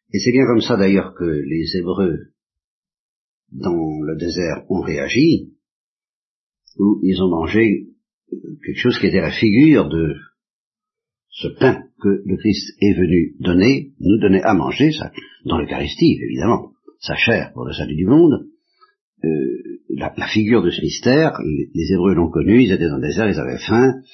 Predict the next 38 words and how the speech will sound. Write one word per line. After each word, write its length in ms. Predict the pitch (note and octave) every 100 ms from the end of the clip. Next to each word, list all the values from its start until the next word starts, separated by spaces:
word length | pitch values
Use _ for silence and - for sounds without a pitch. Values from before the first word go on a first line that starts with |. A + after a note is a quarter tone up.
| - - -
et 100 | D#2+
Dieu 180 | F2+ F2+
a 60 |
fait 120 | - E2
descendre, 520 | F2 - F2+ F#2 E2
euh, 600 | D2+ D2+ D2 D2 C#2 C#2
ce 80 | -
qu'on 120 | B1+
appelle 220 | B1+ G2+
la 120 | E2
manne. 420 | B2+ D#2 C#2 C2+ C2+ C2 _ _ _ - - _
Qu'est-ce 140 | F#2+ A2
que 80 | G2+
c'est 100 | G#2+
que 60 |
la 120 | D#2+
manne ? 400 | D#2 F#2 G2+ G#2
On 120 | F2 F#2
ne 40 |
sait 140 | -
pas 140 | F#2+ D2
trop. 300 | - - - _ _ _ _ -
Mais 80 | F2+
disons 300 | A#2+ A#2 C3
que 220 | A#2 G#2 -
le 180 | G#2+
goût 360 | G2+ A#2 D3 A2+ -
de 160 | D2+ G2
la 160 | - -
manne, 420 | A#2+ D3 D#3+ C#3+
c'était 320 | - G2+ G#2+
un 80 | G2
petit 180 | - G#2
peu 100 | A#2
le 100 | G2
goût 160 | A#2
des 180 | G2+ F#2
hosties. 500 | F#2 - - F#2+